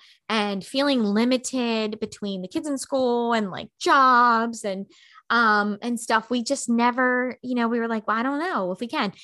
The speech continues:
So we pulled the kids out and we're like, "Well, what, what the heck is stopping us now?" And we're like, "Why not? Why not us? Why not now?" And we, we literally booked the flight, like, that second.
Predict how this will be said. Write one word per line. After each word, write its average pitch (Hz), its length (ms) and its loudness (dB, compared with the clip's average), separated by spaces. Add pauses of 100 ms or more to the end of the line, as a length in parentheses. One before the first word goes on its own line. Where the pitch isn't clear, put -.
(140)
So 269 240 4
we 254 180 -4
pulled 311 200 0
the 339 40 -2
kids 202 200 -2
out 190 140 0
and 214 80 0
we're 220 60 0
like, 220 100 -2
"Well, 208 100 -2
what, 262 160 2 (100)
what 240 160 -4
the 262 60 -2
heck 247 140 -2
is 220 80 -6
stopping 226 400 0
us 196 140 -6
now?" 269 240 -4 (760)
And 240 160 0
we're 233 80 4
like, 214 220 2
"Why 220 180 6
not? 262 380 0
Why 185 220 2
not 269 180 2
us? 202 240 -2
Why 196 200 -2
not 202 220 -2
now?" 269 360 -6 (880)
And 226 140 4
we, 254 320 2
we 247 140 -2
literally 247 340 4
booked 208 300 -2
the 196 40 -2
flight, 170 380 -6
like, 180 160 -6
that - 240 -4
second. - 340 -10